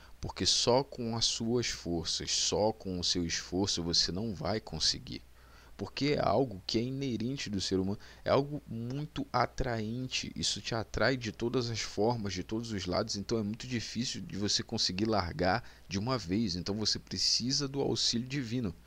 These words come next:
Então eu comecei a pedir pra que Deus afastasse de mim esse tipo de coisa,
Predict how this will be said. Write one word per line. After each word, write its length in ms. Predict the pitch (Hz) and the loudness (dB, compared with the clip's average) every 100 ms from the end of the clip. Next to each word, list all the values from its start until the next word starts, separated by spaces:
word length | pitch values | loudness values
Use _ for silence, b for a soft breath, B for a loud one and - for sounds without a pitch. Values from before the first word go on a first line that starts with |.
| B B B B | B B B B
Então 420 | 90 - 127 160 B B B | -6 0 0 0 B B B
eu 80 | 110 | -6
comecei 440 | - 147 123 123 | -2 0 2 4
a 60 | 139 | 2
pedir 540 | - - 156 - 147 | -2 -8 -8 -6 -6
pra 220 | 165 165 156 | 0 2 2
que 220 | - 131 | -2 -8
Deus 560 | 123 - 127 170 175 | -8 -2 0 0 0
afastasse 760 | 156 - 123 123 - - 139 120 | -2 0 -2 -2 0 0 2 0
de 160 | 120 113 | 0 0
mim 280 | 98 113 | 0 0
esse 140 | 127 - | 0 -2
tipo 200 | - 127 | -4 -6
de 120 | 127 | -8
coisa, 500 | - 110 131 117 | 0 4 6 6